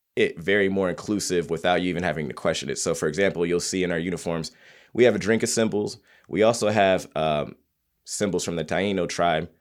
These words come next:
such as the coqui, um, which represents Puerto Rico. Um, it's a tiny island, but the idea of being a loud frog. And we're looking to add other symbols, you know, probably from Mayans, Aztecs, because I like having that connection between,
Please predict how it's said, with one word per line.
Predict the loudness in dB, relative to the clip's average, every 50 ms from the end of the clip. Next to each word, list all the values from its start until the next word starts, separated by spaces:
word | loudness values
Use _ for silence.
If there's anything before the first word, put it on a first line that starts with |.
| _ _ _
such | -2 -2 0 0
as | 0 -2
the | -4 -4
coqui, | 0 2 0 2 2 2 0 2 0 0 -6 _ _ _ _ _ _ _ _ _ -6
um, | -4 -2 -2 -2 -2
which | -2 -2 0 2
represents | 2 2 2 0 -2 -2 -2 -4 -4 -8 -10 _ _ -16
Puerto | -6 -2 0 0 0
Rico. | 2 0 -2 -2 -2 -6 -6 -6 -12 _ _ _ _ -2
Um, | -2 0 0 -2 -4
it's | -6 -8 -10
a | -8
tiny | -4 0 0 2 2 2 0
island, | 2 2 2 0 0 -2 -4
but | -4 -4 -2
the | 0 0
idea | 0 0 0 2 2 0 0
of | 0 -2 -4 -4 -2
being | -4 -4 -2 -2
a | -4
loud | -2 -2 -2 -2 -4
frog. | -4 -2 0 2 2 0 -2 -6 _ -20 -20 -20 -20 _ _ _ -6
And | -4 0 2
we're | 2
looking | 4 4 2 2 0 -2
to | 0 2
add | 2 2 2 0
other | 0 0 2 4 4 2 2
symbols, | 2 0 -2 -4 -4 -2 -2 -2 -2 -2 -4 -6 -10 _
you | -8 -4
know, | -4 -2 -2 -4 -6 -8 -12 _ _ _
probably | -4 0 0 2 2 0
from | -2 -2 -2 0
Mayans, | 0 2 2 2 0 -2 -2 -2
Aztecs, | 0 0 0 0 -2 -2 -2 -2 -4
because | -6 -6 -2 0
I | 0
like | 2 4 2 2 2
having | 2 2 2 2 2 0
that | 0 -2 -2 -4
connection | -4 -4 -2 -2 -2 -2 -2 -4 -4
between, | -4 -4 -4 -2 -2 -2 -4